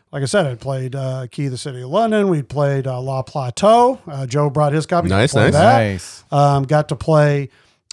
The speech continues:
Speaker 1: um, John Company. We played Dogs of War. We played a game of the Estates.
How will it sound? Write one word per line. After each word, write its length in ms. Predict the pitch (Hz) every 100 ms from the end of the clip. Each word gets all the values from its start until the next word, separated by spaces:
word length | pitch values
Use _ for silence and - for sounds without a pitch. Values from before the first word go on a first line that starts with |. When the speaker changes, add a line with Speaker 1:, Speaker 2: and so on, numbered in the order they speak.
| 175
Speaker 1:
um, 380 | 147 139 135
John 300 | 127 151 170 165
Company. 640 | 208 190 208 202 202 208
We 60 | 160
played 260 | 147 127
Dogs 320 | 135 127 123
of 140 | 120 110
War. 440 | 180 202 214 214
We 100 | 180
played 200 | - 151
a 60 | 139
game 240 | 160 165
of 60 | 147
the 100 | 131
Estates. 760 | 120 - 175 240 - - -